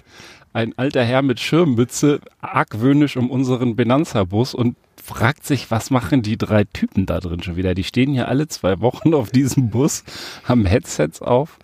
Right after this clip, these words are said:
und er will einfach nicht weggehen. Das ist das, was der Prollo gerade <laughs> meinte, der Start und Start und Start. Und wir sind hier völlig aus dem Konzept gebracht. Ich überlege die ganze Zeit, ob wir ihn einladen sollen, mal dazu zu kommen. <laughs> Aber jetzt geht er von dannen, vielleicht hat er mich auch gehört.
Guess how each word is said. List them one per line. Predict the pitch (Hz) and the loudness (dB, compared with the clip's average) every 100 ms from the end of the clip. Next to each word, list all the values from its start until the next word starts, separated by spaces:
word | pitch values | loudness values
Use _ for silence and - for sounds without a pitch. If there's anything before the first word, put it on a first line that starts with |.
| - - - - | -20 -20 -20 -8
und | 107 | 0
er | 117 | 2
will | 117 139 | 4 2
einfach | 131 123 | 0 0
nicht | 110 - | -2 -4
weggehen. | - 98 92 | -4 -2 -2
Das | 101 | -4
ist | 127 - | -4 -2
das, | 123 - | -2 -4
was | 120 | -4
der | 117 110 | -4 -6
Prollo | - 147 131 | -2 0 2
gerade | - 107 101 | 2 0 2
<laughs> | |
meinte, | 95 - 311 131 | 2 0 -4 -2
der | 98 679 | -2 0
Start | - - - 117 123 - | -2 -2 -2 -2 -2 -2
und | 104 107 | -2 -2
Start | - - 107 117 - | -6 0 2 2 -2
und | 101 | -10
Start. | - 123 - | -2 2 2
Und | 131 | 0
wir | 107 | 0
sind | 120 143 | 0 -2
hier | 113 | -2
völlig | - 131 123 | 0 0 0
aus | 117 117 | -2 -2
dem | 127 | -2
Konzept | - 110 - 147 - | -4 -6 -4 -4 -4
gebracht. | 92 104 - - - - | -4 -4 -6 -16 -20 -10
Ich | - | 0
überlege | 123 117 131 147 | 2 4 4 4
die | |
ganze | 127 131 | 2 0
Zeit, | 131 | -2
ob | 107 107 | -4 -4
wir | 110 | -4
ihn | 104 | -2
einladen | 117 135 123 113 107 | -2 2 2 2 0
sollen, | 107 113 | 0 0
mal | 113 | 0
dazu | 107 104 - 170 | 0 -2 -2 -4
zu | - - | -6 -6
kommen. | - 98 117 - | -2 0 -2 -6
<laughs> | - | -10
Aber | 202 110 - - - - - - - - - _ | -2 0 0 -2 -6 -12 -20 -20 -20 -20 -20 _
jetzt | 107 - - | -8 -6 -2
geht | 127 139 | 2 4
er | 135 131 _ - | 2 0 _ -10
von | - 110 | -6 0
dannen, | 107 113 120 123 | 2 2 0 -2
vielleicht | 104 95 | -6 -4
hat | 110 | -2
er | 104 | -2
mich | 101 - | -2 -4
auch | 104 - | -8 -4
gehört. | 98 110 107 - | 0 0 -2 -10